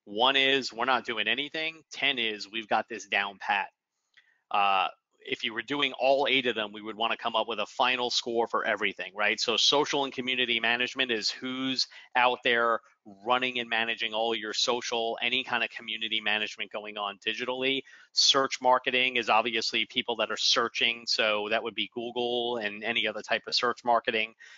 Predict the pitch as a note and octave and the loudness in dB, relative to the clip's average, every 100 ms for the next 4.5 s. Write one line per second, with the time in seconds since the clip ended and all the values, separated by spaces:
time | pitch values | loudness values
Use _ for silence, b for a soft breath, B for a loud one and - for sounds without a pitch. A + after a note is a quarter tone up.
0 | B B G#2+ G#2 - B2+ C#3 C#3 C3+ C3 | B B 4 4 4 2 4 4 4 2
1 | C3 A#2 A#2 A2+ - A#2+ A#2 A#2 - A#2+ | -2 0 0 0 0 2 0 -2 -8 -2
2 | B2+ B2 - - A#2+ G2+ A2 A2 - G2+ | 0 0 0 -2 -2 0 0 0 -2 -6
3 | - A2 - D3 D3 G2 F#2 G2 _ b | -4 -8 -6 0 2 2 0 -6 _ b
4 | b b A#2 A2+ | b b 0 0